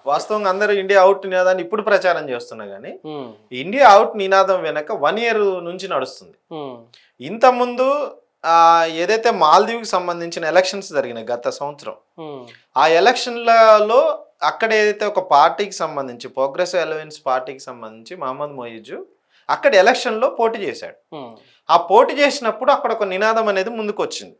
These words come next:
Speaker 2: Hmm.
Speaker 1: నవంబర్లో జరిగిన ఎలక్షన్స్.
Speaker 2: ఇండియా అవుట్ అంటే అర్థమైంది, ఎందుకు వాళ్ళు అట్లా అనాల్సి వచ్చింది, ఎందుకు ఇండియా మీద వ్యతిరేకతనా, ఎందుకు అట్లా ఇండియా అవుట్?
Speaker 1: వాస్తవంగా ఇండియా అవుట్ అంటే అది భారతదేశానికి వ్యతిరేకమైన నినాదంగా ప్రచారం జరుగుతుంది.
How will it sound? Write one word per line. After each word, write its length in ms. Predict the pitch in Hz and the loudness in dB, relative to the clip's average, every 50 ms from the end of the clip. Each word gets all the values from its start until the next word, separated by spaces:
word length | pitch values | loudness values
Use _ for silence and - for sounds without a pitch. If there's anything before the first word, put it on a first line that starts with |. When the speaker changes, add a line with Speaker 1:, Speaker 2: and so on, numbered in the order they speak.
| _ _ - | _ _ -14
Speaker 2:
Hmm. 200 | 160 151 139 120 107 107 _ _ - | -14 -12 -12 -14 -16 -20 _ _ -4
Speaker 1:
నవంబర్లో 440 | 147 143 170 190 190 196 185 185 160 | -2 0 0 2 4 4 4 4 2
జరిగిన 320 | 147 147 139 135 127 117 | 0 -2 -2 -4 -4 -8
ఎలక్షన్స్. 680 | 110 104 104 110 - - - 101 - - 226 302 403 403 - _ _ _ - 202 | -10 -10 -10 -10 -12 -12 -16 -18 -14 -10 -8 -8 -8 -8 -12 _ _ _ 0 2
Speaker 2:
ఇండియా 320 | 202 208 226 269 285 277 | 2 2 6 8 10 12
అవుట్ 200 | 254 247 240 240 | 12 10 8 6
అంటే 200 | 220 220 214 214 | 4 4 6 4
అర్థమైంది, 560 | 160 160 160 196 240 247 240 214 196 175 233 | 4 4 4 0 0 0 0 -2 -2 -4 -4
ఎందుకు 420 | 262 220 180 196 220 247 240 208 202 | -2 -2 -2 -2 -2 -4 -4 0 2
వాళ్ళు 240 | 196 180 170 165 | 4 4 4 2
అట్లా 200 | 143 - - 147 | 0 -4 -6 -6
అనాల్సి 320 | 139 147 147 143 143 - 143 | -6 -6 -6 -8 -10 -12 -18
వచ్చింది, 380 | - _ - 139 190 233 226 | -18 _ -18 -18 -16 -12 -10
ఎందుకు 600 | 175 170 202 220 254 214 208 190 165 143 131 131 - _ _ _ _ 180 | -8 -8 -8 -8 -8 -8 -8 -6 -6 -8 -8 -12 -14 _ _ _ _ -12
ఇండియా 260 | 185 190 185 185 175 | -6 -2 -2 -2 -2
మీద 180 | 175 165 151 | -2 -4 -6
వ్యతిరేకతనా, 840 | 147 147 151 151 165 165 160 156 147 139 139 139 143 180 233 247 233 | -6 -8 -8 -8 -6 -6 -6 -6 -6 -6 -8 -6 -6 -6 -6 -4 -6
ఎందుకు 320 | 196 165 170 196 214 208 196 | -6 -6 -8 -8 -6 -6 -6
అట్లా 180 | 190 147 147 | -6 -4 -6
ఇండియా 260 | 147 143 139 139 139 | -8 -8 -8 -10 -10
అవుట్? 160 | 123 117 113 120 | -10 -10 -10 -2
Speaker 1:
వాస్తవంగా 520 | - 170 214 254 254 - 294 262 254 254 247 | 2 4 4 4 2 2 2 2 2 0 -2
ఇండియా 320 | 220 214 220 214 262 240 | -4 -4 0 4 6 8
అవుట్ 260 | 180 185 220 254 247 | 10 8 8 6 4
అంటే 240 | 240 220 214 202 240 | 0 -2 -2 -2 -2
అది 120 | 262 247 214 | -2 0 4
భారతదేశానికి 840 | 170 170 165 196 226 208 196 220 233 226 - 226 214 220 208 208 | 6 6 8 8 6 4 0 -4 -4 -4 -4 -4 -6 -6 -6 -6
వ్యతిరేకమైన 640 | 180 180 180 - 214 220 214 214 214 208 208 202 196 | -8 -8 -4 -2 -2 -2 -2 -2 -2 -4 -4 -4 -4
నినాదంగా 920 | 180 165 165 180 196 208 214 214 220 220 214 214 226 233 240 233 220 180 | -6 -6 -2 2 6 6 6 6 4 0 -2 -2 0 0 2 2 0 0
ప్రచారం 460 | - - 185 190 190 226 220 208 196 | 0 2 2 2 4 4 2 2 2
జరుగుతుంది. 400 | 160 127 110 104 95 - 95 92 | -2 -4 -6 -6 -10 -16 -20 -20